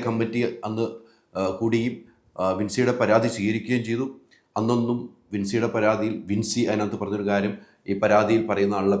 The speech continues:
പേരോ സിനിമയുടെ പേരോ പുറത്തു പോകരുതെന്ന് പറഞ്ഞിരുന്നു. അത് അതുപോലെ തന്നെ അന്ന് ഈ കമ്മിറ്റി കൂടി അന്ന് രാത്രി തന്നെ ഞാനും വാർത്ത ചെയ്തിരുന്നു. ഞാനൊരിക്കലും ആ നടൻ്റെ പേര് പറഞ്ഞില്ല. പിന്നീടാണ്, പിറ്റേ ദിവസമാണ് നടൻ്റെ പേര് പുറത്തു വരികയും ഷൈൻ ടോം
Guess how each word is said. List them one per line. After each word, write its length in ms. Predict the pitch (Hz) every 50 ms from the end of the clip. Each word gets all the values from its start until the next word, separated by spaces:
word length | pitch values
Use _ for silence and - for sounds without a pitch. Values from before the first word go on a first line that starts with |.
| 98
പേരോ 260 | 98 92 92 92 110 131 - - - _ - -
സിനിമയുടെ 360 | - 107 92 95 98 98 98 98
പേരോ 220 | 98 95 92 98
പുറത്തു 300 | 98 98 92 - - 101
പോകരുതെന്ന് 460 | 80 90 90 87 85 - 90 87 87 -
പറഞ്ഞിരുന്നു. 440 | 92 82 85 85 87 90 98 131 127 - - _ - - - - _ _ _ - -
അത് 120 | 143 143 143 - - 120
അതുപോലെ 380 | 110 104 107 117 113 104 98
തന്നെ 160 | 101 98 101 98 98 - 101
അന്ന് 220 | 101 101 104 113 104 - - 110 101
ഈ 200 | 101 98 98 - -
കമ്മിറ്റി 240 | 95 98 104 98 123
കൂടി 220 | 98 101 101 98
അന്ന് 240 | 101 98 98 98 98 95
രാത്രി 200 | 90 - - - -
തന്നെ 120 | 95 98 98
ഞാനും 280 | 98 90 95 101 101
വാർത്ത 320 | 95 92 92 92 - 101 95
ചെയ്തിരുന്നു. 440 | 95 92 90 85 - 101 95 - -
ഞാനൊരിക്കലും 520 | 95 95 98 98 101 101 98 110 117 117 - - - - 90
ആ 20 | 87 87 - - _ _ _ _ _ - 92
നടൻ്റെ 320 | 92 101 98 101 104 104
പേര് 260 | 98 101 95 92 101 95
പറഞ്ഞില്ല. 300 | 95 92 90 92 92 92 92 - -
പിന്നീടാണ്, 600 | 147 151 170 190 196 202 202 190 160 135 131 123
പിറ്റേ 180 | 131 131 - 180
ദിവസമാണ് 440 | 160 147 127 - 131 127 123 123 123
നടൻ്റെ 260 | 117 113 117 113 117
പേര് 200 | 110 113 104 101
പുറത്തു 280 | 104 107 104 101 101 110
വരികയും 260 | 104 101 117 120 117 -
ഷൈൻ 280 | 113 110 113 117 113
ടോം 200 | 101 104 110 101